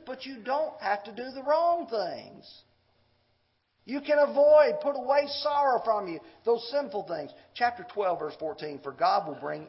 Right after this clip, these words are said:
every s-, work into judgment, including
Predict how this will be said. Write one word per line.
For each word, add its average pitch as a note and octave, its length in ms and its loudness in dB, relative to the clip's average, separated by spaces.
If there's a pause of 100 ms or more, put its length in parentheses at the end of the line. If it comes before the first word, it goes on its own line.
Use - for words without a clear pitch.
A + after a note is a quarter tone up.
every D3 540 -4 (240)
s-, - 300 -14 (180)
work E3 240 -4 (100)
into D3 240 -10
judgment, D3+ 480 -6 (220)
including G3 520 -6